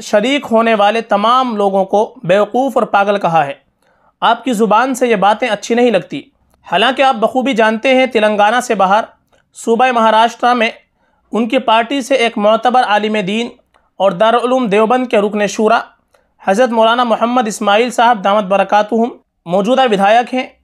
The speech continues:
وہ بھی ان کی سبھا میں شریک ہوتے ہیں، تو کیا وہ بھی نعوذ باللہ پاگل اور بیوقوف ہیں؟ تیسری بات، اس انٹرویو میں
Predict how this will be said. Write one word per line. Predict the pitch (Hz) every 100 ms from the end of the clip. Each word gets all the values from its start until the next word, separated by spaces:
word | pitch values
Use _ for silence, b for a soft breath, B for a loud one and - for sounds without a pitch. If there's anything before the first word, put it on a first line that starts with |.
| _ _ _
وہ | 160 214
بھی | 285
ان | 269 254
کی | 240
سبھا | 233 226
میں | 247 240
شریک | 214 226 240
ہوتے | 196 190 233
ہیں، | 175 - _ _ _ _ _
تو | 180
کیا | 254 240
وہ | 202
بھی | 214 254
نعوذ | 233 233
باللہ | 220 240 247 247
پاگل | 196 208 233
اور | 196
بیوقوف | 175 180 185 247 247
ہیں؟ | 254 269 _ _ _ _ _ _ _
تیسری | 220 254 302 262
بات، | 247 262
اس | 240 - 220
انٹرویو | 220 226 240 269
میں | 233